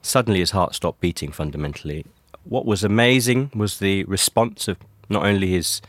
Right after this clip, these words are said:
teammates, but the whole, you know, medical team in Denmark, um, and the fans, indeed. And one of the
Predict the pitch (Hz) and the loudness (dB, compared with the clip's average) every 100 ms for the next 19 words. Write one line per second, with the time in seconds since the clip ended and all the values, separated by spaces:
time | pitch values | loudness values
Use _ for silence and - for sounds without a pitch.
0 | - - 127 123 120 135 - - - - | -20 -4 0 2 2 0 0 -4 -2 -2
1 | 95 - - - 92 90 107 104 95 90 | -2 -4 -16 -12 -6 2 4 4 2 -4
2 | - - - - 98 87 90 117 123 113 | -16 -20 -20 -8 -4 -2 2 2 2 0
3 | - 123 113 120 107 104 98 107 107 110 | 0 2 2 0 -2 -2 0 0 2 0
4 | - - - 98 92 87 - 117 110 - | -2 -8 -10 -6 -4 -6 -2 0 0 2
5 | 113 113 117 110 101 104 120 - - - | 2 4 2 0 0 0 0 -4 -20 -20
6 | - - 110 110 110 123 127 165 147 123 | -20 -4 0 0 0 -2 0 2 2 2
7 | 117 | 2